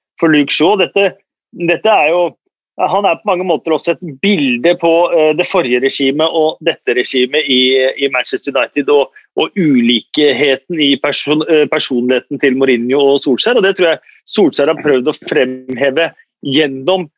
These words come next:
eh, Luke Shaw, eh, også, for han, eh, litt, eh, litt tidligere i sesongen så, så la han ikke skjul på at hans tilnærming til Shaw er tvert motsatt av den Mourinho hadde, og han sa jo også at det Luke Shaw trenger, det er jo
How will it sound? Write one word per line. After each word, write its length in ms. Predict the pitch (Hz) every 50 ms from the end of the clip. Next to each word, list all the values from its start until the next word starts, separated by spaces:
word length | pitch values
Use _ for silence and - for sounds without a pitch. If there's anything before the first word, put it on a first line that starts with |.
| _ _ _
eh, 140 | - 151 160
Luke 240 | 156 147 151 151 -
Shaw, 640 | - - - 147 143 147 151 151 156 151 151 156
eh, 60 | 156 143
også, 320 | 151 - - - 240 233 -
for 140 | 214 208
han, 80 | 185 151 _ _ _ _ _ 160
eh, 140 | 165 175
litt, 240 | 175 170 180 165 _ _ _ -
eh, 400 | 185 180 180 175 170 175 180 175
litt 180 | 165 165 156 -
tidligere 300 | - 180 143 127 127 127
i 80 | - -
sesongen 400 | 143 - - 143 135 151 175 170
så, 220 | - - 175 165 160
så 140 | 139 - 165
la 140 | 156 147 139
han 80 | 135 135
ikke 100 | - - -
skjul 180 | - 143 127 117
på 200 | - 151 147 147
at 60 | - _ - - - -
hans 280 | 151 143 143 147 -
tilnærming 540 | _ - 147 127 120 127 127 127 135 139 -
til 240 | - 151 143 143 143 - _ _ _ _
Shaw 380 | - - - - 151 139 147 156 151
er 180 | 151 156 160 160 - _ _ _
tvert 320 | - - 175 151 - - -
motsatt 380 | 143 135 120 110 - 143 139 -
av 80 | - 139
den 140 | 135 131 131
Mourinho 540 | 135 135 131 123 113 120 123 131 135 135 135 127
hadde, 340 | 139 135 135 190 247 285 - - _ _ _ _ _ _ _
og 60 | - 180
han 80 | 185
sa 220 | 180 - - 170 156 160
jo 120 | 165 160
også 220 | 151 - - 165 135
at 40 | 127
det 160 | 151 151 147
Luke 180 | 143 139 131 -
Shaw 160 | - 147 135
trenger, 300 | - 143 131 143 196 196
det 100 | 202 226
er 160 | 202 165 147
jo 100 | 156